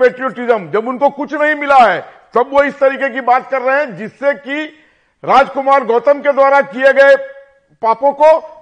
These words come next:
और इटालिया के द्वारा दिए गए बयानों को वो अब cover करने की कोशिश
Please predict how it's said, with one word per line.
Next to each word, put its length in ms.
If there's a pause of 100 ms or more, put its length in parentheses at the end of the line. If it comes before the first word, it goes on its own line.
(120)
और 160
इटालिया 400
के 160
द्वारा 260
दिए 260
गए 140
बयानों 360
को 520
वो 200
अब 220
cover 220
करने 300
की 120
कोशिश 360